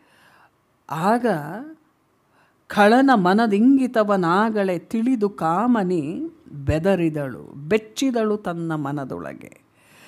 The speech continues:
ಏನೋ ಆಗತ್ತೆ ಅನ್ನೋದಕ್ಕಿಂತ ದ್ರೌಪದಿಗಿದ್ದ ಭಯವೇನು ಅಂದರೆ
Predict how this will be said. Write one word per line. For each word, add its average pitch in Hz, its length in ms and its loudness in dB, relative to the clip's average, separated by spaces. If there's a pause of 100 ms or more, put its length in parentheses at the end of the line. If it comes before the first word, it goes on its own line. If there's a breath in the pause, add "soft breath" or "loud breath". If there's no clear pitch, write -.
(240 soft breath)
ಏನೋ 202 360 4
ಆಗತ್ತೆ 233 800 2
ಅನ್ನೋದಕ್ಕಿಂತ 220 840 0
ದ್ರೌಪದಿಗಿದ್ದ 185 960 -2
ಭಯವೇನು 180 800 -4
ಅಂದರೆ 131 480 -14